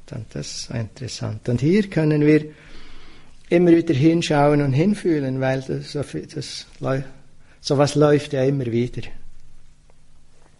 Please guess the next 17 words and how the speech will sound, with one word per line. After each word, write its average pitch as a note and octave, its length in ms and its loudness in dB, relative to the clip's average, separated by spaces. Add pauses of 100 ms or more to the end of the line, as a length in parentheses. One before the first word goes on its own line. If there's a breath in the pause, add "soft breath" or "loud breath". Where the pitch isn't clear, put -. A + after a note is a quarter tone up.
(220)
Zu - 100 -12
sehen, C3+ 220 0
wie A#2+ 60 4
fühlt E3 300 4
sich - 180 -6
das E3+ 200 0
an? D3 340 4 (240 loud breath)
Wie C3+ 80 -8
fühlt A3+ 220 -4
sich - 200 -6
selbst - 540 -2
an? A#2 220 -4
Wie A2+ 60 -10
fühlt - 200 -8
sich - 260 -16
ich D3 380 -2
an? A2 280 -6